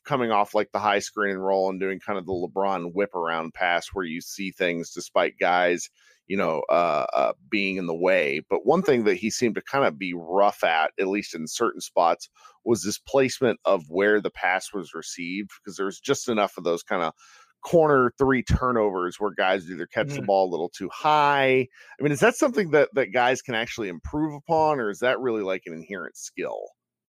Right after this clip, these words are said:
Speaker 2: I think you can improve on it. I think most, I think most skills can be improved upon, honestly. Like, it,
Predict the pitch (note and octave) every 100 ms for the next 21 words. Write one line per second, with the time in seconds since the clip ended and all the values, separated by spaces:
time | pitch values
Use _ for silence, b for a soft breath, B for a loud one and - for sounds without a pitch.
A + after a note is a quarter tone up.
0 | _ _ _ _ _ - C#4+ A3+ C#3+ A2
1 | - G#2+ G2 G2+ D3+ B3 F#3+ C3 C#3+ C#3+
2 | - - - _ b b b b b b
3 | b _ D#3+ F#3 D3+ C3+ C3 - A#2 G#2
4 | A2 G#2 G2 - G2+ G2+ G#2 G2 G2+ G2+
5 | - G#2+ G#2 G#2+ - D3+